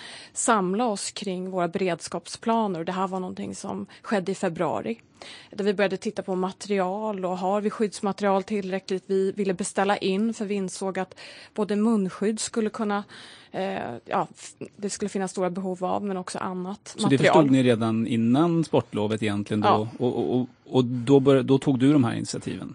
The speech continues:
Speaker 1: Ja,
Speaker 2: bland
Speaker 1: det var,
Speaker 2: annat?
Speaker 1: det, på tjänst-, ledande tjänstemannanivå.
Speaker 2: Ja,
Speaker 1: Men
Speaker 2: men
Speaker 1: givetvis
Speaker 2: du
Speaker 1: så var jag informerad om det.
Speaker 2: Ja, okej.
Speaker 1: Eh, och då var det ju mycket restnoterat redan då. Därför att det blev en, en global efterfrågan samtidigt
Speaker 2: Mm.
Speaker 1: på den här typen av material.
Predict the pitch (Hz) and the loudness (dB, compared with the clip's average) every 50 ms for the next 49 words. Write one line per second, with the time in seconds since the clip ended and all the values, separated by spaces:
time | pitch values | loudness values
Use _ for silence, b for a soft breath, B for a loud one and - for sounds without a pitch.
0 | - _ - - 165 175 185 202 196 - - 208 202 190 - - - - - - | -16 _ -2 0 2 2 2 2 0 -2 -2 -2 -4 -4 -6 -14 -18 -18 -18 -20
1 | - - 208 196 - 202 190 185 - - 220 202 190 190 185 180 185 - 196 180 | -12 -10 -6 -2 -2 -2 -2 -2 -2 0 2 2 4 2 0 0 -2 -2 -4 -4
2 | 175 - 185 180 180 180 185 190 208 208 220 - - - - 139 131 - - 120 | -4 -6 -6 -6 -6 -6 -6 -6 -6 -4 -2 -2 2 4 6 6 8 6 6 6
3 | 165 208 - 233 196 185 185 180 180 190 180 - 196 190 202 202 185 175 170 - | 4 4 4 2 2 4 2 2 2 0 -2 -4 -6 -6 -2 0 0 0 0 -2
4 | - - - - - - 123 120 117 117 - 113 107 - - 101 98 156 156 113 | -6 -6 -6 -2 0 2 4 4 2 2 -2 -6 -6 -6 -2 2 2 4 4 2
5 | - - 190 180 202 202 185 208 202 202 208 226 226 220 220 220 B B B B | 0 -2 -4 -2 -4 -2 0 2 2 4 4 4 4 4 2 0 B B B B
6 | B B B B - 139 202 - _ - 175 151 113 117 - - - - - - | B B B B -10 -10 -10 -10 _ -4 -2 -2 -2 -2 -4 -8 -12 -16 -14 -6
7 | - 214 196 - - - - 196 185 - - 302 269 - 80 - - - - 202 | -4 -2 -2 -2 -4 -4 -4 -6 -6 -4 -4 -4 -2 -2 -4 -4 -6 -6 -6 -4
8 | 208 185 165 165 170 180 185 - - - - 202 - _ - 208 190 - 202 - | -2 -2 0 0 -4 -4 -6 -8 -8 -8 -10 -12 -14 _ -6 -6 -4 -4 -6 -6
9 | 208 180 175 185 180 175 175 175 180 185 185 - 202 190 180 190 190 180 214 220 | -6 -6 -4 -4 -4 -4 -4 -6 -8 -8 -8 -8 -8 -8 -4 -4 -4 0 0 2
10 | 214 202 190 185 185 180 - - - - - - - - - 202 208 - 208 190 | 2 2 0 -2 -4 -6 -8 -10 -12 -12 -8 -8 -8 -6 -6 -8 -6 -6 -6 -6
11 | 180 180 - - 220 196 180 - 117 - 185 180 170 165 175 - 180 - - 180 | -6 -8 -4 -4 -4 -2 -2 -2 -2 -2 -2 -4 -4 -4 -6 -8 -14 -12 -12 -10
12 | 180 180 185 175 - - - 202 - - - - 226 | -10 -8 -10 -10 -10 -8 -6 -4 -4 -4 -4 -8 -10